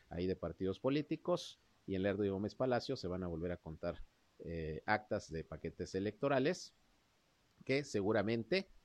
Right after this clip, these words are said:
repito, por el, eh, porcentaje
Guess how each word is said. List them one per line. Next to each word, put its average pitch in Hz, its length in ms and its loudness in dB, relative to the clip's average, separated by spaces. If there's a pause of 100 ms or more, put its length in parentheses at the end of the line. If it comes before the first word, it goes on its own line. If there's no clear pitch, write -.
(160)
repito, - 460 -2
por 82 240 -2
el, 80 320 -2 (440)
eh, 80 640 -2
porcentaje 95 760 0